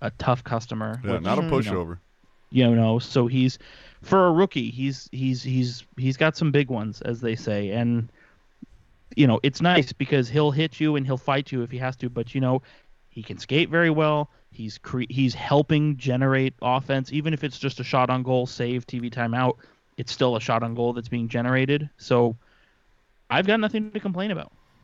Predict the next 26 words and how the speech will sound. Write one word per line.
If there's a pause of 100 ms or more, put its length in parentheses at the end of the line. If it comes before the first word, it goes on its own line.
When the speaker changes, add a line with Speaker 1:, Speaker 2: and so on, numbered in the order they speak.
(140)
Speaker 1:
I
say (220)
leave
him
in
for
the
rest
of
the
year. (180)
Speaker 2:
Absolutely,
dude. (220)
Speaker 3:
Yes. (100)
Speaker 2:
Um, (160)
finally,
for
the
hot
list,
uh,
I'm
just
gonna
say,
d-,